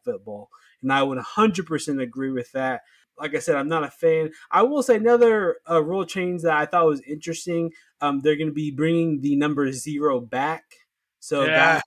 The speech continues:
Speaker 1: guys, so guys, like, I think that's, like, the dumbest thing in the world. Who wants to wear a zero? If you do,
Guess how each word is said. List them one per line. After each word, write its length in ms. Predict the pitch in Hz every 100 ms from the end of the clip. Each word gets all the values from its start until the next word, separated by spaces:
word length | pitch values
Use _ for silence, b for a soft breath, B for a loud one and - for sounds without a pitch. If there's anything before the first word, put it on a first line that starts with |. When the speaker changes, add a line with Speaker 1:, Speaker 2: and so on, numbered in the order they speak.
| 151
Speaker 1:
guys, 180 | 151 156 B B _
so 220 | - 170
guys, 360 | 170 185 185 165
like, 200 | 208 202
I 120 | 196 247
think 220 | 262 202
that's, 240 | 208 -
like, 160 | 202 165
the 120 | 175
dumbest 460 | 135 156 175 170 180
thing 180 | 190
in 80 | 180
the 80 | 147
world. 360 | 143 165 170 B -
Who 140 | 269
wants 260 | 277 262 -
to 120 | 226
wear 140 | 196 185
a 120 | 147
zero? 420 | 131 175 143 123 123
If 260 | 185 180
you 160 | 170 165
do, 340 | 151 196 214